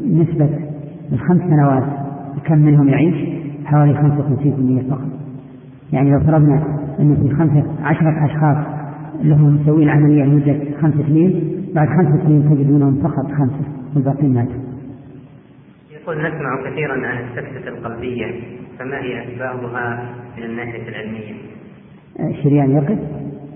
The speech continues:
Speaker 1: بسبب التكلم، بسبب استزادة الدهون والأشياء، فيؤدي إلى الدم ما يجي، وتؤدي إلى العضلة الميجها دم،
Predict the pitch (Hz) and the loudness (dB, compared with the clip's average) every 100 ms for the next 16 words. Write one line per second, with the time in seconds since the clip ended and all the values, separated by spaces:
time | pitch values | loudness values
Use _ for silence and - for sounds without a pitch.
0 | - - 139 139 135 123 143 131 - - | -14 -8 -6 -4 -4 0 0 0 -2 -6
1 | - - - 143 143 175 156 127 143 135 | -6 -4 0 2 2 2 0 0 2 2
2 | - 73 139 - 147 - - - - - | 0 0 -2 -4 -6 -6 -8 -12 -14 -18
3 | - - 143 147 147 127 127 123 123 143 | -20 -2 2 4 4 4 2 2 4 4
4 | 135 117 - 151 202 - - - - 160 | 4 2 0 0 0 -4 -8 -10 -4 0
5 | 151 170 143 135 131 143 147 143 139 135 | 2 2 2 2 2 4 4 6 4 4
6 | 139 - - - - 147 156 127 135 147 | 2 0 -6 -4 -2 0 2 2 2 2
7 | 135 123 135 139 135 123 - 131 143 143 | 2 2 2 2 0 -2 -4 0 2 4
8 | 135 127 135 131 | 2 0 0 -2